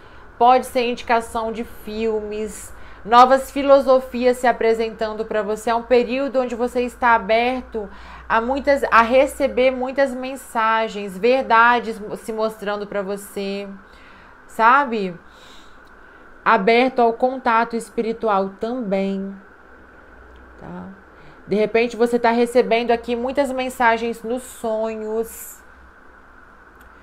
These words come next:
É você também se es-, se estabilizando, percebe? Essa aqui, essa carta retrata uma sereia que ela sai da superfície,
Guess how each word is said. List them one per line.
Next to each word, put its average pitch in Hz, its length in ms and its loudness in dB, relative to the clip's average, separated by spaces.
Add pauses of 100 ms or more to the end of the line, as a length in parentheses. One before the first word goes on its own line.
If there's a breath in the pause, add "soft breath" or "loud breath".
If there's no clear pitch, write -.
(320 loud breath)
É 185 80 0
você 226 360 4
também 233 400 2
se - 180 -6
es-, 254 240 4
se - 260 -6
estabilizando, 240 1040 0
percebe? 226 720 -2 (320 loud breath)
Essa 226 280 0
aqui, 233 340 -4
essa 226 240 0
carta 240 460 -2
retrata 226 520 0
uma 220 200 -4
sereia 233 600 0
que 226 140 -4
ela 220 160 0
sai 254 340 -2
da 254 120 -2
superfície, 190 1080 -8